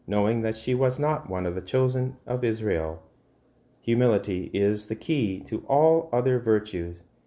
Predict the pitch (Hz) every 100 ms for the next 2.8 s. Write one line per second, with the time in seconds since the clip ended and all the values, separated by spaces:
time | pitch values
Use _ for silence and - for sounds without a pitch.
0 | _ 131 135 143 135 143 147 175 175 -
1 | 160 151 107 110 - _ _ _ 98 101
2 | 107 - 143 139 104 87 90